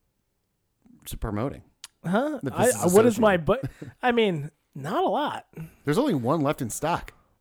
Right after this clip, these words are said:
Speaker 2: Uh-oh, better hurry up.
Speaker 1: So do you control the book?
Speaker 2: No. No. I cashed that check and walked away.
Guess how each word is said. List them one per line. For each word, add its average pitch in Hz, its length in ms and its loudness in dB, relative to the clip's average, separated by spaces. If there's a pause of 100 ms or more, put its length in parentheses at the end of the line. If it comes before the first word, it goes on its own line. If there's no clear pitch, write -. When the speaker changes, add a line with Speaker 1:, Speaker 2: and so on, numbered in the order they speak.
(160)
Speaker 2:
Uh-oh, 147 340 -6
better 143 200 -4
hurry 190 220 2
up. 202 240 -4 (1000)
Speaker 1:
So - 120 -6
do 127 120 -2
you 147 100 2
control 123 460 0
the 110 60 -6
book? 117 300 -2 (640)
Speaker 2:
No. 92 380 -8 (500)
No. 92 360 -10 (200)
I 156 140 -2
cashed 147 300 -4
that 117 160 -6
check 123 180 -8
and 113 100 -10
walked 98 240 -12
away. 98 240 -6